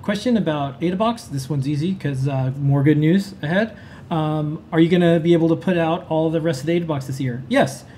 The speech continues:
Um, are you going to still, uh, put out the other three Ada Box out for this year? Yes, that question was asked, uh, the same in the same paragraph. Uh, yes and yes. Um,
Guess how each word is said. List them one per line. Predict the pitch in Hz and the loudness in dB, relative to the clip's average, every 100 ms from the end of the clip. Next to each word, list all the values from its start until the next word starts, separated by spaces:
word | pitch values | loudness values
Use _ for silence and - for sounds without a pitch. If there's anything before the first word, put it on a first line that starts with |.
| - - - | -20 -12 -4
Um, | 151 143 143 143 | -2 0 0 -2
are | 151 151 | -2 2
you | 151 | 2
going | 147 147 | 2 0
to | 139 | -2
still, | 131 165 156 156 151 151 175 | -2 0 2 0 -2 -4 -6
uh, | 147 143 | -6 -6
put | 139 170 | -4 -4
out | 160 | -2
the | 170 | 0
other | 165 151 | 0 -2
three | 135 175 170 | -2 0 0
Ada | 165 165 | 0 -2
Box | 156 147 - - - | -4 -6 -12 -16 -12
out | 151 | -10
for | 139 | -8
this | 147 135 | -6 -4
year? | 135 127 - - - | -4 -4 -10 -20 -10
Yes, | - 240 135 | 2 4 2
that | - 139 | -4 -6
question | 160 147 151 | -6 -6 -4
was | 143 135 | -2 -2
asked, | 135 135 - - - - - - | -2 -6 -10 -18 -20 -20 -20 -14
uh, | 135 117 113 | -12 -10 -10
the | 120 | -10
same | 127 - 127 120 | -10 -8 -6 -6
in | 113 113 | -10 -10
the | |
same | - 120 | -10 -10
paragraph. | 110 151 131 127 - - - - | -6 -6 -6 -8 -10 -20 -20 -12
Uh, | 143 135 131 | -6 -6 -2
yes | 160 202 - | 2 2 0
and | 165 160 | -4 -2
yes. | 190 - - - - - - | -2 -6 -16 -20 -20 -20 -10
Um, | 139 135 131 123 | -4 -2 -2 -4